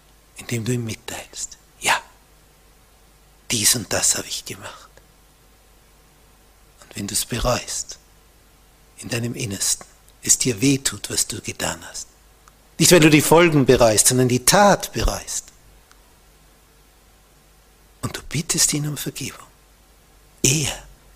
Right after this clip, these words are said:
wird es dir vergeben. Das hat er versprochen. Wenn du zur Einsicht kommst und es dir wehtut in deinem Herzen und dich sticht in deinen Nieren, in deinem Innersten.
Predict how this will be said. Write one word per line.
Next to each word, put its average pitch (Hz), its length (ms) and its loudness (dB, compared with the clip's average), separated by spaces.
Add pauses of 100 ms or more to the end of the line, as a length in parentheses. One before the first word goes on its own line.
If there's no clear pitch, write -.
wird 143 540 -4
es - 340 4
dir 147 280 -6
vergeben. - 600 -8 (1200)
Das - 100 0
hat - 140 -6
er - 60 -6
versprochen. - 540 -8 (720)
Wenn 185 380 6
du 190 100 8
zur 185 220 6
Einsicht 175 560 0
kommst - 400 -14 (880)
und 131 100 -2
es 135 100 2
dir 139 200 6
wehtut 147 400 4
in 113 100 -2
deinem 101 220 -6
Herzen - 400 -8 (600)
und - 180 -12
dich - 360 -10 (640)
sticht - 760 0 (920)
in - 100 -8
deinen 98 320 -4
Nieren, 101 320 -10 (600)
in - 100 -14
deinem - 220 -8
Innersten. - 460 -10